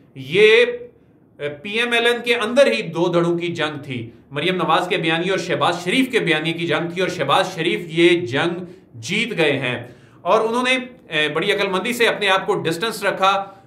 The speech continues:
अ, ना सिर्फ आज़ाद कश्मीर के इलेक्शन से बल्कि, अ, पीपी थर्टी एट सियालकोट के इलेक्शन से भी उन्होंने अपने आप को दूर रखा। और यहाँ की कैंपेन भी मरियम नवाज चलाती रहीं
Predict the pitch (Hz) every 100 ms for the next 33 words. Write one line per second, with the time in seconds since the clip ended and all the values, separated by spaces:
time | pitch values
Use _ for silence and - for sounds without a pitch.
0 | - 160 156 156 160 156 151 170 185 165
1 | 147 170 170 170 185 214 220 202 190 208
2 | 196 196 202 143 123 151 175 202 208 208
3 | - - 160 156 185 196 208 170 165 185
4 | 180 196 202 220 - - 160 202 208 196
5 | 202 208 175 170 180 214 170 185 185 180
6 | 175 170 175 165 160 143 175 185 180 202
7 | 196 151 147 196 220 226 233 220 208 208
8 | 208 196 208 202 185 190 185 190 185 202
9 | 196 208 208